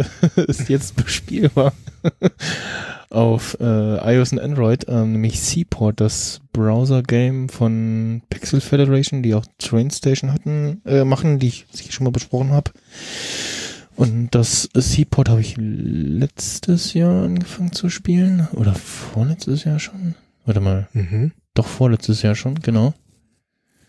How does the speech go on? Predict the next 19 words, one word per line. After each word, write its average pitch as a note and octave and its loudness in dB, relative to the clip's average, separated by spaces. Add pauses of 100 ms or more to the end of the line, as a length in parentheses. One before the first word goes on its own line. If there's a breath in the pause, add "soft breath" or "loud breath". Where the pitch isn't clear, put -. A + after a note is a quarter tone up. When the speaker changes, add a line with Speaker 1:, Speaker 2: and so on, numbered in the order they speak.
(380)
Speaker 1:
Und, A#2 2 (540)
äh, G#2+ 2
ja, G2 4 (800)
so - -2
ein, G2+ -2
so G#2+ 0
ein, G#2+ -4 (1300)
ja, A#2 4
so G#2+ 2
ein A2 -4
Seaport-Manager-Spiel, C3+ 0
wo A#2+ 2
du A#2 2
so A#2 -2
Schiffe C3+ 0
verschickst - -4
und C3 -6
so B2 0
und A#2 -4